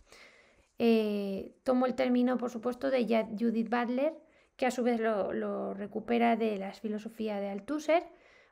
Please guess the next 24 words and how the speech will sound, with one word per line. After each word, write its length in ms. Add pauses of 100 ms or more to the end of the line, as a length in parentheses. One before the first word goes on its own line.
para 200
hablar 460
de 100
la 100
dimensión 600
participativa 880
del 160
lenguaje, 640 (640)
aquella 400
dimensión 580
que 140
nos 160
lleva 440 (520)
a 500 (300)
tomar 400
partido 640 (100)
en 220
acciones 600
concretas 800 (360)
y, 120
por 200
lo 160
tanto, 680
llegar 580